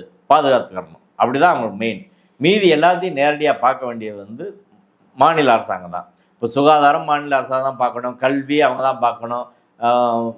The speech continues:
விவசாயத்துறை அவங்க தான் பார்க்கணும், அரசு ஊழியர்கள் சம்பளம் அவங்க தான் பார்க்கணும், எல்லாத்தையும் அவங்க தான் பார்த்தாக வேண்டிய நிலைமை வந்து இருக்குது. அப்படி இருக்கிற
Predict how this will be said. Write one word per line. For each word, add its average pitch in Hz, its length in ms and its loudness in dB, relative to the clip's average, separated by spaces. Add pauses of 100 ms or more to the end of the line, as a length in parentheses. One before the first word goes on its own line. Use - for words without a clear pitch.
விவசாயத்துறை 151 720 0
அவங்க 123 160 -4
தான் 123 240 -2
பார்க்கணும், 113 360 -4 (280)
அரசு 160 260 2
ஊழியர்கள் 123 540 -4
சம்பளம் 127 460 0
அவங்க 120 240 -2
தான் 120 180 -2
பார்க்கணும், 107 340 -6 (180)
எல்லாத்தையும் 185 360 4
அவங்க 143 200 -2
தான் 143 160 -6
பார்த்தாக 127 340 0
வேண்டிய 110 280 -14
நிலைமை 120 320 -8
வந்து 107 220 -8 (380)
இருக்குது. 104 300 -4 (580)
அப்படி 160 260 4
இருக்கிற 190 240 4